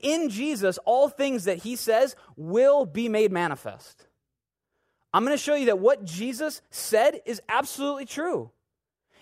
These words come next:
Even if you're, even if you're separated from that, that walk with Christ right now, you need to know that everything he has said has come true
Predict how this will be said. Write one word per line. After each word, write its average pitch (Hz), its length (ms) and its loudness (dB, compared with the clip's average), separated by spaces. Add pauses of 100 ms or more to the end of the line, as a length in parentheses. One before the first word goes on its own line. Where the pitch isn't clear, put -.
Even 294 200 -2
if 339 120 -4
you're, 262 320 2 (240)
even 254 280 -6
if 285 100 -8
you're 233 80 -2
separated 277 640 2
from 247 180 0
that, 196 240 0
that 175 300 0 (160)
walk 214 480 0
with 240 160 0
Christ 220 360 2
right 247 140 4
now, 226 140 -4
you 262 100 -4
need 269 120 -4
to 254 60 -8
know 226 200 4
that 240 180 4
everything 277 480 -2
he 262 140 -4
has 226 180 0
said 220 400 0 (800)
has 170 180 2
come 247 380 0
true 262 340 -2